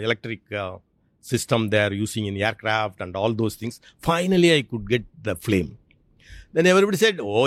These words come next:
this is only gaseous, uh, both are in gaseous form. Even oxyacetylene in the street, you may be seeing a better flame. You use cryo." Then next, I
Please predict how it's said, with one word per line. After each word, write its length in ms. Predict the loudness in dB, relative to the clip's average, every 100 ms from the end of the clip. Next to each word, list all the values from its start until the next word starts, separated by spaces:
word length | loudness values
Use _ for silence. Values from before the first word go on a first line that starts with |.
| 2
this 100 | -4 -8
is 60 | -6
only 160 | -2 -2
gaseous, 540 | 0 -2 0 -2 -2 -2 0 0
uh, 180 | 0 -10 -16 -2 2
both 220 | 2 4
are 80 | 2 0
in 100 | -2
gaseous 340 | -2 -2 -6 -2
form. 160 | 0 0 0
Even 120 | 0 2 0
oxyacetylene 640 | 0 -2 -2 -4 0 0
in 60 | 0 -4
the 60 | 0
street, 260 | 0 2 0
you 60 | 2
may 80 | 0
be 40 | 0 0
seeing 200 | 2 2
a 60 | 0
better 180 | -2 -2 -4
flame. 200 | -8 -8 _ -20 -20 -20 _ -8
You 60 | -6
use 300 | 0 0 0 -6 _ _ _ -6
cryo." 240 | 0 0 0 -4 -14 _ _ _ _ _ -2 2
Then 260 | 2 2 2
next, 360 | 0 -4 -12 -16 -10 -2
I 160 | 0